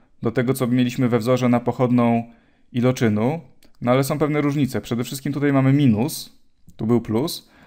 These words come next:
a po drugie mamy całość podzieloną jeszcze przez g od x do kwadratu. No więc to jest tak, że mamy pochodną licznika razy mianownik,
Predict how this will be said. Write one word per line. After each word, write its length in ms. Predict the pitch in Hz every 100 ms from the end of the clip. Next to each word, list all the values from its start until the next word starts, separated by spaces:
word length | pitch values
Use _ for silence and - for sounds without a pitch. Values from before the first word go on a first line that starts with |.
| -
a 80 | 147
po 120 | 180
drugie 300 | 156 147 156
mamy 400 | 147 147 151 156 151 -
całość 400 | - 143 156 -
podzieloną 480 | 135 123 131 156 139
jeszcze 300 | 127 135 143
przez 200 | 135 117
g 140 | 135
od 100 | 131
x 160 | 135 127
do 80 |
kwadratu. 580 | 139 139 123 104 - 98 - _ _ _ _ _ - - - _ _ _ - - _
No 80 | 113
więc 200 | 127 127
to 80 | 143
jest 180 | 139
tak, 180 | 143 127
że 80 | 113
mamy 200 | 117 117
pochodną 440 | 117 120 156 143
licznika 520 | 127 120 143 151 123 107
razy 240 | 123 120
mianownik, 720 | 123 117 101 98 117 170 -